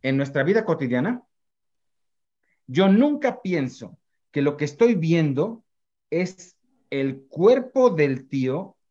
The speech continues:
detrás del cual está el alma del tío, ¿no es cierto? Yo lo que estoy viendo es al tío,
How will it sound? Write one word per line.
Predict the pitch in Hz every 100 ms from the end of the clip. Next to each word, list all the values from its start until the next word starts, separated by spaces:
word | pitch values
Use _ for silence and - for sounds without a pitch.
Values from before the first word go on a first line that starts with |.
| _
detrás | 120 143 226 220 - 240 294 269 190
del | 165 131 -
cual | 143 120 120 226 247 _ _
está | 156 147 - 190 170
el | 165
alma | 247 277 143 101
del | 104 98
tío, | - 90 123
¿no | 185
es | 196
cierto? | 247 - - _ _ _ _ _ _ _ _ _
Yo | 113 151
lo | 185 190
que | 190
estoy | - 202
viendo | 190 165 170
es | 156
al | 127
tío, | 123 123